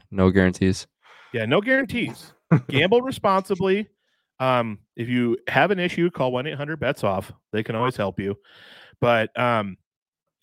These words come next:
Speaker 2: I wanna, because we're doing this and reading for D R F Sportsbook now, I was gonna give my opinion on a nice little parlay that I think people could sprinkle a few bucks on tonight.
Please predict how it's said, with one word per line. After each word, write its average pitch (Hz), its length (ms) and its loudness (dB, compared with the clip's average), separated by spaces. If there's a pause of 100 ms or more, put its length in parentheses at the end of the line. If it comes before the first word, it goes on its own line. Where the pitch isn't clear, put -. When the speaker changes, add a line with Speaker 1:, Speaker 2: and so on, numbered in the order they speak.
Speaker 2:
I 131 100 2
wanna, 165 460 0 (140)
because 170 400 -6
we're 160 100 0
doing 135 300 0
this 107 240 -4
and 110 100 -8
reading 120 240 -4
for 113 140 -8
D 117 180 2
R 113 180 4
F 113 140 0
Sportsbook 120 480 -2
now, 147 320 -2 (460)
I 131 100 4
was 170 160 0
gonna 143 480 0 (100)
give 127 300 -4
my 117 200 -4
opinion 139 520 -2
on 123 160 -6
a 113 60 -8
nice 117 320 -8
little 110 120 2
parlay 110 440 0
that 104 100 2
I 98 60 0
think 98 240 -6
people 104 180 -4
could 98 140 -8
sprinkle 101 340 -2
a - 20 -8
few - 160 -2
bucks 98 280 -4
on 73 120 -12
tonight. - 280 -18